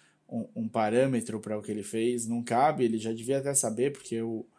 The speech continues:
o, o, não é o jeito que o, o Richard lida com a violência na maior parte da vida dele,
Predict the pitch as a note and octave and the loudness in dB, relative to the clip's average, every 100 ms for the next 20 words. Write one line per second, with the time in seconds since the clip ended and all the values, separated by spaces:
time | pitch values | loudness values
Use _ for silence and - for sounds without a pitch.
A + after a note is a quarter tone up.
0 | _ - - _ _ _ _ A#2+ - B2 | _ -20 -20 _ _ _ _ -4 -2 -2
1 | A2+ A#2+ B2+ C3 D3+ D#3+ B2 C#3 F3+ - | -2 0 0 4 4 4 4 2 2 -2
2 | D#3+ - D3+ D3 C#3+ C#3 C3 A#2+ A2+ - | -6 -2 -2 0 2 4 6 6 4 -2
3 | C3+ A#2+ B2+ - C3 B2 B2 B2+ B2 B2+ | -4 -4 -4 -4 -4 -4 -2 -2 2 0
4 | A#2+ B2 A#2 C3 C3 B2+ B2+ C3+ D3+ C#3 | 4 2 2 2 0 0 0 2 0 -2
5 | C#3 C3 A#2+ B2 A2 A2 A2+ C3+ | -2 -4 -2 -4 -4 -2 -2 -4